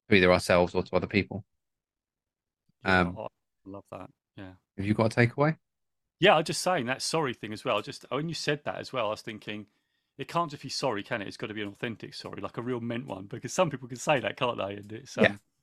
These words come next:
Speaker 2: it doesn't feel like a real sorry. It's like,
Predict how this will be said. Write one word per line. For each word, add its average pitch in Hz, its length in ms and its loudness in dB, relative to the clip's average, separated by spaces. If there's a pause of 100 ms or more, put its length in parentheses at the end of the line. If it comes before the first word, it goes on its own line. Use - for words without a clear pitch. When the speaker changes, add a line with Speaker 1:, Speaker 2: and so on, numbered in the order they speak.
(640)
Speaker 2:
it 127 80 -10
doesn't 127 180 -8
feel 123 220 -4
like 101 180 -2
a 107 40 -6
real 104 180 -6
sorry. 98 300 -4
It's - 120 -14
like, 98 220 0